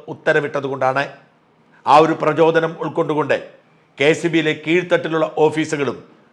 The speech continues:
സാധാരണക്കാരൻ്റെ ഫ്യൂസ് ഊരുന്നു. ലോകത്ത് എവിടെയെങ്കിലും ഉണ്ടാവുമോ കാശ് കൊടുത്ത് കടിക്കുന്ന പട്ടിയെ വാങ്ങുന്ന ഈ ദുരവസ്ഥ?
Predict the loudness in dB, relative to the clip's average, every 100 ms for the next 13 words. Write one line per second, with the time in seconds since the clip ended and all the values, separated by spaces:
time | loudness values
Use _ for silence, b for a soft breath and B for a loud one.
0 | -2 4 6 6 4 2 0 -2 -6 -14
1 | -10 -6 -6 -4 -6 -4 -6 -8 -12 _
2 | _ 2 4 6 4 4 2 0 -2 2
3 | 2 2 0 -4 0 6 6 6 0 -2
4 | -4 -6 -8 -10 0 0 0 -4 -4 -2
5 | -2 -2 0 0 0 -6 -8 b b -6
6 | -2 2 2 2 2